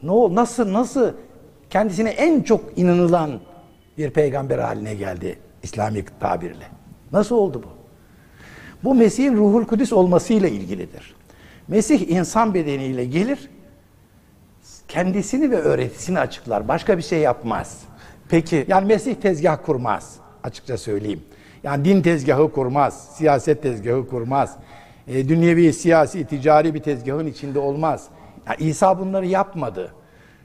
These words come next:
Speaker 1: E, Muhammed bunları yaptıysa o başka bir şey. O kendine göre yaptı. Musa kendine göre yaptı.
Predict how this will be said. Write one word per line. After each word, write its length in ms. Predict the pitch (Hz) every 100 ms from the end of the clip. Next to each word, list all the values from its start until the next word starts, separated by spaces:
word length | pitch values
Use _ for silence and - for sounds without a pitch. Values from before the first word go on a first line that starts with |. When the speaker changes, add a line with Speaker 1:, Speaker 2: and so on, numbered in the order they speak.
| _ -
Speaker 1:
E, 60 | 165
Muhammed 460 | 175 180 196 240 214
bunları 300 | 208 202 208
yaptıysa 680 | 185 165 254 277 - 107 107 - - - -
o 160 | - 269
başka 360 | 294 - 381
bir 40 | 349
şey. 180 | - 156
O 100 | 160
kendine 440 | 160 151 165 247
göre 240 | 220 156 120
yaptı. 380 | 98 - -
Musa 460 | 117 151 127 175 196
kendine 400 | 143 127 135 202
göre 240 | 190 139
yaptı. 460 | 110 90 82 -